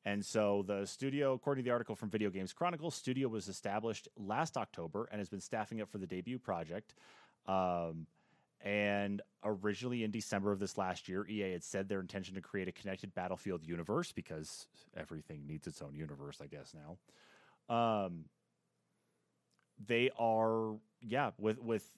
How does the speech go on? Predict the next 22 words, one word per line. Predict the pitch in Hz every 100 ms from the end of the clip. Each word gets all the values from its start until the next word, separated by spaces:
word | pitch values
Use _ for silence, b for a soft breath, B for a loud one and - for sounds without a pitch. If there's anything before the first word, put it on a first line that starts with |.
| -
everything | 110 127 139
they're | 143
trying | 123 131
to |
work | 123 131
on, | 113
they're | 101
trying | 87 101 98
to | 104
bring | 110 120
back, | 107 98 95 - - _ _
uh, | 98 92 90 90 -
what | - 98 - _ -
fans | 113 98 98
have |
been | 98
asking | 104 107 - 87
for, | 85
which | 78 82 85
is |
single-player | - 175 175 - 80 -
content, | - 110 107 76